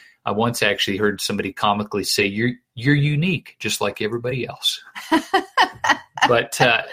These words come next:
Speaker 1: living out each of our callings is a beautiful thing, because we're
Speaker 2: Mm-hmm.
Speaker 1: all playing beautiful music.
Speaker 2: Yeah.
Speaker 1: We're all different chords
Speaker 2: Mm-hmm.
Speaker 1: and different notes.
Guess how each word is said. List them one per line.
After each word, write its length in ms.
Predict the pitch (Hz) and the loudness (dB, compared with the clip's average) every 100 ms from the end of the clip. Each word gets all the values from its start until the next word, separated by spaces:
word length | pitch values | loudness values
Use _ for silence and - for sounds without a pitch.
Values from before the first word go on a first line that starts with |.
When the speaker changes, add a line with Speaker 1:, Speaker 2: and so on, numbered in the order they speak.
| - | -6
Speaker 1:
living 580 | 123 117 165 175 170 131 | -2 4 4 4 0 2
out 360 | 120 113 110 110 | 2 2 2 -2
each 280 | 123 123 127 | -4 -4 -4
of 120 | 104 | -4
our 460 | 95 95 92 92 - - | -2 -2 -2 -4 -8 -14
callings 880 | - - 110 90 85 85 - - - _ _ _ | -12 -2 -2 -2 -8 -14 -10 -10 -10 _ _ _
is 200 | 107 98 | -10 -10
a 40 | - _ - | -12 _ -10
beautiful 600 | 160 190 165 123 - 90 | -2 0 0 -2 -8 -10
thing, 480 | - 101 92 82 - | -4 -4 -4 -8 -8
because 340 | - 214 214 | 0 4 4
we're 220 | 208 110 | 4 0
Speaker 2:
Mm-hmm. 120 | 95 120 | 0 2
Speaker 1:
all 580 | 123 135 139 139 135 _ _ _ _ - _ _ _ _ | 4 4 4 2 -2 _ _ _ _ -20 _ _ _ _
playing 720 | - 127 120 117 113 110 104 107 - | -8 0 2 4 4 2 0 -4 -14
beautiful 920 | - 107 123 147 147 - 151 147 139 - _ _ 101 | -8 0 4 4 4 2 2 2 -2 -12 _ _ -6
music. 640 | 101 113 117 104 95 135 | 0 2 4 2 -2 -4
Speaker 2:
Yeah. 320 | 196 87 185 - _ - | -4 -6 -8 -14 _ -4
Speaker 1:
We're 200 | 113 113 | 2 6
all 200 | 123 123 | 6 6
different 400 | 135 135 165 - | 2 0 -6 -10
chords 720 | - 143 107 90 85 - - | -2 2 2 0 -2 -4 -2
Speaker 2:
Mm-hmm. 560 | 214 208 208 190 185 196 - - | 0 0 0 -2 -8 -10 -14 -6
Speaker 1:
and 640 | 104 104 104 104 101 101 | 0 2 2 2 0 0
different 340 | 117 - 135 | 0 0 -4
notes. 680 | 127 123 117 98 - - - | -2 2 2 2 0 0 -2